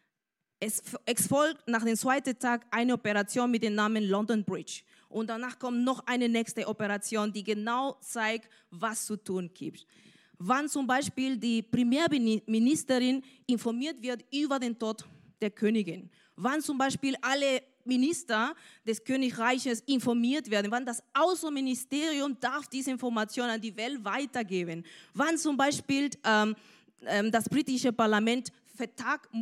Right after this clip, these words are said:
vertagen muss, weil das einfach eine, eine außergewöhnliche Ereignis für, für dieses, äh, für dieses Land ist. Aber auch wann die Webseite, <laughs> das fand ich voll interessant, die Webseite der Königsfamilie aktualisiert wird mit einer schwarzen Seite, wo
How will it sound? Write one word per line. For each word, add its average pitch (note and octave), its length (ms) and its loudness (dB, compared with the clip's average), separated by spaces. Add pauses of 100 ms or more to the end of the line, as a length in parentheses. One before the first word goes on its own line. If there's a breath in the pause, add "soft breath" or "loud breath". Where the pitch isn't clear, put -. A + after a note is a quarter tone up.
vertagen D4 500 0
muss, C#4+ 380 -2
weil G3 440 0
das G#3+ 420 -6
einfach G3 340 -8
eine, F#3 340 -6 (360 loud breath)
eine G3 280 -4
außergewöhnliche A3 840 -2
Ereignis F#3+ 560 -4
für, E3+ 480 -4
für F#3 120 -8
dieses, F3+ 460 -8 (140)
äh, F3 160 -10
für G3+ 100 -4
dieses G3 320 -6
Land A3 300 0
ist. - 340 -10 (380 loud breath)
Aber G#3 300 0
auch E4 380 2 (200 soft breath)
wann B3+ 320 -4
die G3+ 260 -2
Webseite, G#3 800 -2 (120)
<laughs> - 100 -12
das - 180 -2
fand A3+ 180 -2
ich - 60 -2
voll A3 200 -4
interessant, G3+ 540 -6
die F#3+ 120 -6
Webseite A3 580 -2
der F3+ 120 -2
Königsfamilie A#3+ 1000 0 (380 loud breath)
aktualisiert G#3 800 0
wird B3+ 180 -2
mit A3+ 160 -6
einer F3+ 200 0
schwarzen G#3+ 520 -4
Seite, G3+ 480 -2
wo G#3 220 -2